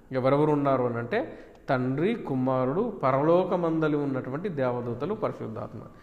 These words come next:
ఈ విధంగా మనం ఆలోచిస్తే, పరలోకంలో ఒక స్థితి, ఇక పరలోకము గురించినటువంటి అనేకమైనటువంటి విషయాలు స్పష్టతగా రాయించబడినప్పటికీ కూడా,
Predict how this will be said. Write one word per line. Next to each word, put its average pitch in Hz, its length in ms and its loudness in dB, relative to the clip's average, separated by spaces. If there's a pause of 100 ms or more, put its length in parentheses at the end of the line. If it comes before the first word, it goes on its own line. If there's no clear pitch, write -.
(340)
ఈ 202 100 6
విధంగా 247 380 8
మనం 202 240 6
ఆలోచిస్తే, 180 840 4
పరలోకంలో 208 760 6
ఒక 196 180 4
స్థితి, 196 580 -4 (600)
ఇక 175 80 2
పరలోకము 240 640 8
గురించినటువంటి 220 800 2
అనేకమైనటువంటి 202 920 0
విషయాలు 190 720 2 (540)
స్పష్టతగా 226 640 4
రాయించబడినప్పటికీ 180 1040 6
కూడా, 147 560 0